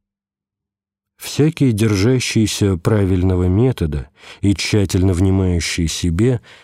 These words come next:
должен вообще отказаться от всякой мечтательности, как бы она ни казалась приманчивой и благовидной, ибо всякая мечтательность есть скитание ума вне истины,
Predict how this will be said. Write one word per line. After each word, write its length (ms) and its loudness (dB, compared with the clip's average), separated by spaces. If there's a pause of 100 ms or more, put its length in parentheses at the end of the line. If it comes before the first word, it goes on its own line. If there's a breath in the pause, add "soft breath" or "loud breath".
(100)
должен 440 2
вообще 500 0
отказаться 880 0
от 80 -4
всякой 480 0
мечтательности, 1040 -2 (340 loud breath)
как 240 0
бы 140 2
она 180 4
ни 140 2
казалась 760 0
приманчивой 920 0 (140 loud breath)
и 60 0
благовидной, 880 0 (480)
ибо 260 2
всякая 600 0
мечтательность 960 0 (220 soft breath)
есть 580 0
скитание 1000 0
ума 460 2 (220 soft breath)
вне 480 2
истины, 540 -6